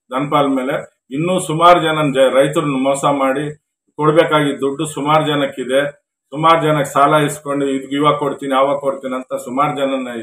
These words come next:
ಮೋಸ ಮಾಡ್ತಿರೋದು ಈ ಸುತ್ತಮುತ್ತ ಎಲ್ಲ ಜನತೆಗೆ, ರೈತರಿಗೆ ಗೊತ್ತಿದ್ದ ವಿಚಾರನೆ. ಆಮೇಲೆ, ಆ, ಕಾನೂನು ಕ್ರಮ ತಗೋಬೇಕಂತ ನಾನು ನಿಮ್ಮ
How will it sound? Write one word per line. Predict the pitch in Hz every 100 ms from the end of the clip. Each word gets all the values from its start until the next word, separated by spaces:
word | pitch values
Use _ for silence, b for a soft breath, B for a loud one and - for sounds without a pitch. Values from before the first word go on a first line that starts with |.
| 110 _ _ _ -
ಮೋಸ | 147 151
ಮಾಡ್ತಿರೋದು | 151 139 131 131 127 127 160 170 _ _ 131
ಈ |
ಸುತ್ತಮುತ್ತ | 127 143 - 156 151 143
ಎಲ್ಲ | 143 123 143 147
ಜನತೆಗೆ, | 131 135 135 135 139
ರೈತರಿಗೆ | 123 131 131 110
ಗೊತ್ತಿದ್ದ | 117 120 135
ವಿಚಾರನೆ. | 131 120 123 117 113 -
ಆಮೇಲೆ, | - _ 139 147 147 - - _ _ 123
ಆ, | 123 110
ಕಾನೂನು | - 127 156 170 151
ಕ್ರಮ | 147 139 131
ತಗೋಬೇಕಂತ | 131 127 127 123 127 117 147 131 - - _ _
ನಾನು | 123 131
ನಿಮ್ಮ | 123 127 143